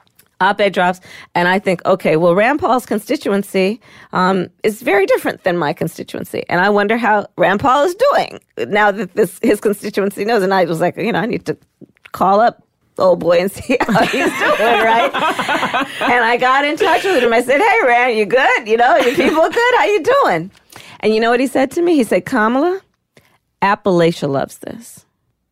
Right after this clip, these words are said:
Because, again, we have much more in common than what separates us.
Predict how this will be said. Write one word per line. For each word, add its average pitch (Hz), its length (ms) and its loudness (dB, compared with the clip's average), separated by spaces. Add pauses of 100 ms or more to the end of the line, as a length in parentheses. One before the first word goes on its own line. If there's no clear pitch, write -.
(540)
Because, 269 280 -2
again, 285 300 -2
we 262 80 0
have 240 100 0
much 226 380 -4
more 214 160 -2
in 202 60 -4
common 180 340 -4
than 165 100 -4
what 165 140 -4
separates - 440 -8
us. - 160 -8